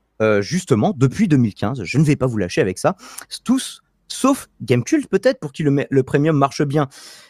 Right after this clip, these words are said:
Et, euh, toutes les personnes qui me suivent connaissent mon amour immodéré pour ce site,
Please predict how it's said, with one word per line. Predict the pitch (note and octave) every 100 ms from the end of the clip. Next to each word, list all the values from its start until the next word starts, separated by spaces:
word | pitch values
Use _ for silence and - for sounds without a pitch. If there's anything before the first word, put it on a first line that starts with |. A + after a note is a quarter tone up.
| -
Et, | A#2
euh, | A2+ A2
toutes | F3
les | D3
personnes | - C#3 - D3
qui | A2+
me | G#2
suivent | - A#3 -
connaissent | A2+ D#3+ -
mon | G2+
amour | G2+ E3+ D#3 -
immodéré | D#3+ C#3+ B2 A#2+ F3
pour | - -
ce | A2
site, | - G#3+ -